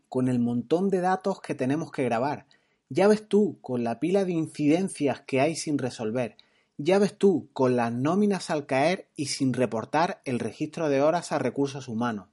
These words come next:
Ya ves tú, ya ves tú, ves true, sí, igual estás haciendo la avestruz".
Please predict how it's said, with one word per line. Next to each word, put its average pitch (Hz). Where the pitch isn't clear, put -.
Ya 160
ves 202
tú, 190
ya 147
ves 170
tú, 165
ves 131
true, 165
sí, -
igual 185
estás 160
haciendo 151
la 123
avestruz". 98